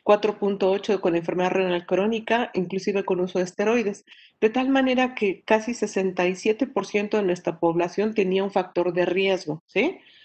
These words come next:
Y <clears throat> denotamos que nuestra carga de baciloscopía negativa es hasta del cincuenta y tres por ciento. Y esto es importantísimo porque entonces, eh, denota, ¿verdad?,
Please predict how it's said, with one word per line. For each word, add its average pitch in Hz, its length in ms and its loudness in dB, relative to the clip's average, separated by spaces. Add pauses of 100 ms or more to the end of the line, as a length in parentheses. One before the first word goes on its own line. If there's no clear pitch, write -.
(320)
Y 233 480 0
<clears throat> - 40 -20
denotamos 208 760 2
que 202 100 2
nuestra 185 380 -2
carga 220 340 2
de 190 80 0
baciloscopía 180 640 0
negativa 202 480 0
es 208 140 -2
hasta 185 200 -2
del 170 220 -2
cincuenta 185 500 0
y 180 100 -2
tres 214 320 -2
por 196 200 -4
ciento. 208 580 -2 (440)
Y 180 100 6
esto 185 160 2
es 240 100 0
importantísimo 208 1040 0
porque 180 300 -4
entonces, 190 720 -2
eh, 165 640 0 (320)
denota, 185 800 0
¿verdad?, 180 500 0